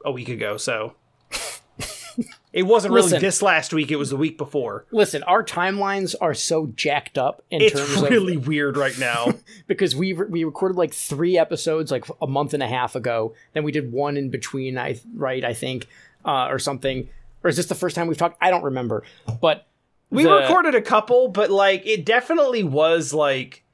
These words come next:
Speaker 1: 'cause we did, like, two the week before I left.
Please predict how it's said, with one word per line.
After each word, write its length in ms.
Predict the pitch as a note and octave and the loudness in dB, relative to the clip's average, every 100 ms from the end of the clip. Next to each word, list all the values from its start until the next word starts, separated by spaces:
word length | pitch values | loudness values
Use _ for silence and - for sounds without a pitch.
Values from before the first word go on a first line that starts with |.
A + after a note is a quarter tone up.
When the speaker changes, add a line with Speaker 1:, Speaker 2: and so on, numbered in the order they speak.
| _ _ | _ _
Speaker 1:
'cause 140 | - F3 | -4 -2
we 80 | C4+ | 0
did, 180 | F4 | 0
like, 320 | D4 A#3+ - - | 2 0 -2 -8
two 500 | - B3 A#3+ G#3 D#3 | -4 0 0 0 0
the 100 | D3+ | 0
week 180 | E3 C#3 | -2 -4
before 320 | D#3+ D#3 C3 | -2 0 0
I 40 | |
left. 420 | A#2+ E2 - - | -2 -8 -12 -18